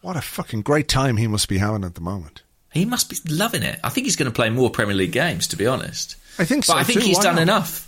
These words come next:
Speaker 2: I think he's, I think he's looked solid. I think he'll be affordable. Um, I thought his distribution was pretty good today.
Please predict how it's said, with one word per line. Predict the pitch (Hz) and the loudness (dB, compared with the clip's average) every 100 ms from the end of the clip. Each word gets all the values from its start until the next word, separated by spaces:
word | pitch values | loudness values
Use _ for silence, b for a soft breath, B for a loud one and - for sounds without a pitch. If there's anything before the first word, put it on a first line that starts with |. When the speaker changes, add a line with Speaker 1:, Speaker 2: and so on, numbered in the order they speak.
| - | -8
Speaker 2:
I | 147 | -4
think | 185 | -2
he's, | 170 156 | 0 0
I | - | 0
think | 165 180 | 0 0
he's | 165 143 | 2 2
looked | 156 - | 2 2
solid. | - - - 160 170 175 B B B B B - | 0 2 2 4 4 2 B B B B B -6
I | |
think | 113 151 131 | -2 0 2
he'll | 135 | 0
be | - 135 131 127 120 - | 4 4 6 4 2 -4
affordable. | - - 160 160 - 156 160 165 - _ _ _ _ - _ _ - | -6 0 4 4 2 2 2 0 -8 _ _ _ _ -20 _ _ -2
Um, | 117 120 120 123 117 - | 0 4 4 4 2 -2
I | |
thought | 123 180 | 2 4
his | 127 | 4
distribution | - - 135 156 - | 2 0 2 2 2
was | 156 - | 2 0
pretty | 170 156 | 2 2
good | 151 | 0
today. | - 147 147 160 | 2 2 2 0